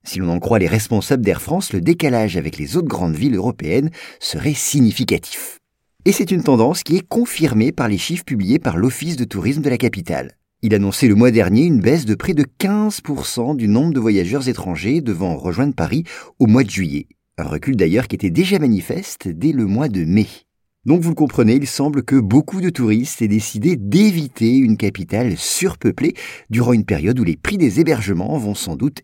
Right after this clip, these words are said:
exploser. Puis attention, les vols internationaux ne sont pas les seuls concernés par cette baisse de fréquentation, les vols intérieurs sont aussi touchés. La demande pour les mois d'été n'est pas à son niveau habituel, ce qui veut dire qu'un certain nombre de Français semblent avoir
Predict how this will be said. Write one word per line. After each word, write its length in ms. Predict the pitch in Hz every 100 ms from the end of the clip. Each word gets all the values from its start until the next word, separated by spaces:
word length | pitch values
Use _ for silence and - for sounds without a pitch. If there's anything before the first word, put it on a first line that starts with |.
| -
exploser. 600 | - - 95 87 64 - _ _ _ _
Puis 140 | - 101
attention, 320 | 123 113 160
les 100 | 113
vols 260 | 104 110
internationaux 560 | 120 113 107 98 123 131
ne 120 | 117
sont 180 | - 101
pas 140 | 110
les 100 | 98
seuls 200 | 90 101
concernés 500 | 87 92 - 107 208
par 180 | 254 -
cette 220 | - 69
baisse 240 | 65 156 101
de 80 | 95
fréquentation, 720 | - 90 90 85 - 175 202
les 120 | 156
vols 220 | 101 98 - -
intérieurs 720 | 240 240 147 98 95 101 -
sont 240 | - 175 - -
aussi 340 | 196 - 165
touchés. 440 | 170 139 - 87 - _ _ -
La 140 | 95
demande 460 | 87 101 104 160 185
pour 120 | 104
les 100 | 87
mois 160 | 113
d'été 300 | 123 90 165 - - - -
n'est 160 | 98 -
pas 280 | 147 165
à 40 | 151
son 180 | 127 113
niveau 240 | 98 92
habituel, 640 | 127 98 85 78 73 113 - _
ce 120 | - -
qui 140 | -
veut 100 | 82
dire 180 | 85 127
qu'un 160 | 92
certain 340 | 80 - - 117
nombre 240 | 131 190
de 100 | 165
Français 420 | 139 120 101 190 196 - - -
semblent 240 | - 165
avoir 360 | 107 139 -